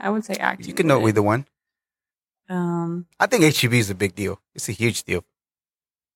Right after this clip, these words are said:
Speaker 1: I did Bud Light, but you couldn't see me in that one 'cause I was
Speaker 2: Really?
Speaker 1: in the back. <laughs> Yeah.
Speaker 2: So the Bud Light?
Speaker 1: But you couldn't see me. I was in the back. So
Speaker 2: That's so good. You did, I wasn't there at a Bud Light commercial, but, you know, it's still, it's
Speaker 1: that one
Speaker 2: pretty
Speaker 1: was
Speaker 2: cool.
Speaker 1: a lot. Of, that was a lot of people, though. That was, like,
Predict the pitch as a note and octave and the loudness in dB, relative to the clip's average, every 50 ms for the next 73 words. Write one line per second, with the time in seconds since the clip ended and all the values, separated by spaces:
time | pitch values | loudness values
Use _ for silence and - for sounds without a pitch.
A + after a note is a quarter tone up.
0 | _ _ _ _ _ _ _ _ - - A3 B3+ B3+ G#3 G#3+ F#3+ F3 E3 E3 E3 | _ _ _ _ _ _ _ _ -6 -2 2 2 2 2 4 2 2 4 4 2
1 | E3 E3 E3 D#3+ D#3+ E3 E3 E3+ - F3+ - - - - - - - - - - | 2 2 2 0 0 -2 -2 -2 -4 -10 -12 -12 -14 -16 -16 -16 -14 -14 -14 -12
2 | - - - - - - - G2 - - - A2+ B2+ C3+ D#3 F3 - - - - | -12 -12 -12 -14 -16 -14 -14 -14 -8 0 4 4 4 6 4 2 0 -4 -8 -10
3 | - - - _ _ _ _ _ - - - - - _ _ _ - A#3+ B3+ A3 | -10 -10 -14 _ _ _ _ _ -16 -14 -14 -14 -16 _ _ _ -2 0 2 4
4 | F#3+ E3 D#3 - - _ - - C#3 C3+ B2 A2 C3 C#3 D3 D#3+ F#3 G#3 A3+ A3 | 4 4 2 0 -4 _ 0 2 2 4 4 4 4 4 6 4 4 2 0 -6
5 | _ _ _ _ _ _ _ _ _ _ - G3+ F#3+ F3 F3+ G3 G3 B3+ G3+ E3+ | _ _ _ _ _ _ _ _ _ _ 2 4 4 4 2 2 0 2 2 0
6 | F3 F#3 - - - - - G3+ F#3+ F#3+ - - - - - - _ _ _ - | 0 -2 -6 -10 -10 -10 -10 -10 -10 -10 -10 -10 -10 -10 -12 -12 _ _ _ -20
7 | - - - - - - - - G3+ G#3 G3+ F#3 G3+ G#3+ A#3+ G#3+ - _ _ _ | -20 -20 -16 -12 -8 -8 -6 -4 -4 -2 0 2 4 4 4 2 0 _ _ _
8 | - F#3+ F#3+ G#3+ F#3+ D3+ G#2 G#2 C3 F#3+ A#3+ A#3+ G#3+ B2+ C#3+ C3+ B2+ C#3 C3+ B2+ | -10 -2 -2 -2 0 2 4 6 6 6 6 4 2 2 0 -2 2 2 2 2
9 | B2 A#2 G#2+ B2 B2+ B2+ B2+ C3 B2+ B2+ A#2 - C3 B2 B2 B2 B2 - F3+ F3+ | 0 -2 -4 -2 -2 -2 0 -2 -2 -2 -2 -4 -2 0 0 0 0 0 -4 -4
10 | F3+ E3+ D3+ C3+ B2+ A2+ E2 - C3+ C#3+ D3 D3+ D#3 F3+ G#3+ A3 _ - - - | -4 0 2 2 2 2 0 -4 0 0 2 2 2 0 -2 -4 _ -16 -14 -14
11 | - - - G3 F#3+ - F#3+ - G3+ G#3+ G3+ F3+ F3 E3+ E3 D#3 F3 D#3+ D#3 - | -8 -2 0 2 4 4 6 6 6 6 6 4 4 4 4 4 2 2 0 2
12 | - G3 G3+ F#3+ F3 D#3 D#3 - - F#3 G3 - - - - - F#3+ G3 - - | 4 4 4 4 2 0 0 0 -2 -10 -12 -8 -6 -4 -4 -4 -2 -4 -4 -6